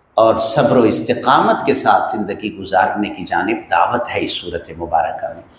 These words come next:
اور انبیاء علیہم الصلاۃ والسلام اور ان کی امتوں کے احوال کا تذکرہ ہے،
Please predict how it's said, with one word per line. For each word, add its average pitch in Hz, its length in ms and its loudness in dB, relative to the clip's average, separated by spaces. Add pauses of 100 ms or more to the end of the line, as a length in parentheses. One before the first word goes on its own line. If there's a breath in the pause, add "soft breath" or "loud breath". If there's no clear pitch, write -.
(140 soft breath)
اور 95 100 4
انبیاء 101 360 6
علیہم 98 280 2
الصلاۃ 95 440 2
والسلام 98 500 2 (440 loud breath)
اور 92 120 -2
ان - 160 0
کی 110 120 -4
امتوں 95 400 -2
کے 92 160 2
احوال 104 400 4 (100)
کا - 100 -4 (100)
تذکرہ 107 360 -2
ہے، - 140 -6